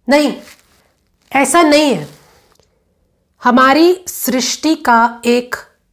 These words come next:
नियम है, लॉ है, जो कि खुद परमात्मा ने ही बनाया हुआ है कि इस शरीर में जो भी जन्म लेता है,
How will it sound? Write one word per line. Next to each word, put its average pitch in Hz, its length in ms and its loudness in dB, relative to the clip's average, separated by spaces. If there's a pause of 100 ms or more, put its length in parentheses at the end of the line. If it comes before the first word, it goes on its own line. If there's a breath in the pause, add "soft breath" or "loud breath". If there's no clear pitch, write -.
(160)
नियम 262 520 2
है, 175 420 -10 (420)
लॉ 214 420 2
है, 175 460 -10 (880)
जो 240 180 -2
कि 262 160 -4
खुद - 340 -4 (460 soft breath)
परमात्मा 226 760 0
ने 262 140 0
ही 247 280 0
बनाया 220 500 2
हुआ 214 340 -2
है 233 240 -4 (1600)
कि 311 100 0 (260)
इस 349 300 0 (280)
शरीर 277 640 0
में 202 420 -6 (360)
जो 247 240 0
भी 330 160 2
जन्म 247 480 0
लेता 214 460 0
है, 202 380 -6